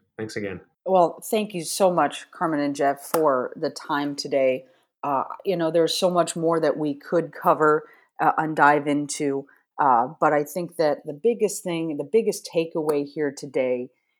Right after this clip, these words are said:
Speaker 2: is that change is inevitable. And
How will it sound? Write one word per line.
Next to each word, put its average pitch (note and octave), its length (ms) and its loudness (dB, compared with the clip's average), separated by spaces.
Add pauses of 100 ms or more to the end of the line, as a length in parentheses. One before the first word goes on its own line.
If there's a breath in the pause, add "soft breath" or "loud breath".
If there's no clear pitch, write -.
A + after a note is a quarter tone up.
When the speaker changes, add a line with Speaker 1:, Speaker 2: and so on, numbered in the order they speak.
(180)
Speaker 2:
is D3+ 340 -4
that C#3+ 440 2 (520)
change G#3 680 -4
is D3+ 160 -4
inevitable. C3 680 -8 (400)
And D#3 380 -4